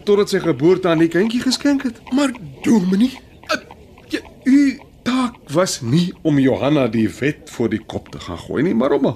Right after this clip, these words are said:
Speaker 1: hulp aan te bied. Eh, broer Sakkie?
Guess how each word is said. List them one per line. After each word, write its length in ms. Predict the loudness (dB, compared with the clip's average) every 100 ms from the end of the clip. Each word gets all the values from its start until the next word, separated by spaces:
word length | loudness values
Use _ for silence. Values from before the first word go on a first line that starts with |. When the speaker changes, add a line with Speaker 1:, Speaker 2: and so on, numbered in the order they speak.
| -2
Speaker 1:
hulp 280 | -2 -2 -8 -6
aan 220 | -6 -4
te 100 | -4
bied. 340 | -4 -8 -20 -20 -20 -20 -20 -20 -20 -20 -20 -20 -20 -20 -20 -14
Eh, 60 | -12 -12 -18 -20 -20 -20 _ _ -18
broer 340 | -4 2 2
Sakkie? 480 | 2 0 2 0